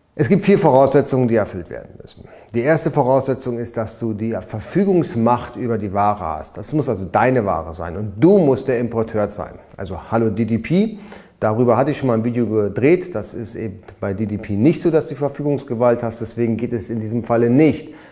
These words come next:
Aber im Normalfalle, wenn du ganz normal die Ware importierst, F O B oder wie auch immer oder Ex-Work,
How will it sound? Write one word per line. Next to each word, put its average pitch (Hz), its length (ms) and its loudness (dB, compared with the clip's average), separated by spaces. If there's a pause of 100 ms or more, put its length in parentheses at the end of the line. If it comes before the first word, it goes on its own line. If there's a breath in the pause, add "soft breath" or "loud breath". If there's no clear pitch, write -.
Aber 123 240 0
im 117 100 -2
Normalfalle, 131 840 2
wenn 107 180 -2
du 98 120 -8
ganz 120 260 -4
normal 110 380 0
die 117 120 -2
Ware 113 300 0
importierst, 104 600 -2
F 117 200 -6
O 104 80 -2
B 127 240 2
oder 104 280 2
wie 120 120 4
auch - 140 2
immer 127 340 0
oder 92 280 -4
Ex-Work, 120 460 -2